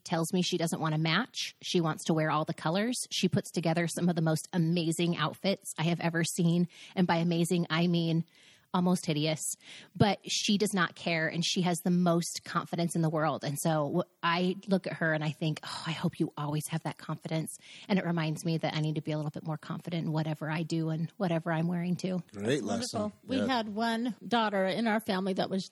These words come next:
Speaker 3: that same way. Our daughter, Kelsey, she loved bright colors,
Speaker 1: Yep.
Speaker 3: and I call them my happy colors. She was my happy kid.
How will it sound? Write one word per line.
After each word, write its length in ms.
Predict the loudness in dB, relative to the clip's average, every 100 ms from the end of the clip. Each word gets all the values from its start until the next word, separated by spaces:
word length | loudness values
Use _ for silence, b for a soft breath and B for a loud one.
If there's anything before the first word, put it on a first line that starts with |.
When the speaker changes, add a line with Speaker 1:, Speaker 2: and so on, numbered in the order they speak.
| _
Speaker 3:
that 200 | -10 -8
same 220 | -4 -2
way. 260 | 0 -2 -4
Our 120 | -4 -2
daughter, 280 | -2 -4
Kelsey, 480 | -6 -6 -4 -2 -2
she 140 | -2 -4
loved 280 | -4 -6 -2
bright 240 | 0 0
colors, 400 | -2 -2 0 -2
Speaker 1:
Yep. 80 | -2
Speaker 3:
and 140 | -4 -2
I 100 | -4
call 200 | -4 -4
them 100 | -4
my 260 | -6 -8 -6
happy 360 | 0 0 0
colors. 400 | -4 -8 -8 -8
She 100 | -10
was 140 | -12 -6
my 160 | -2
happy 320 | 2 2 0
kid. 380 | -4 -2 -2 -4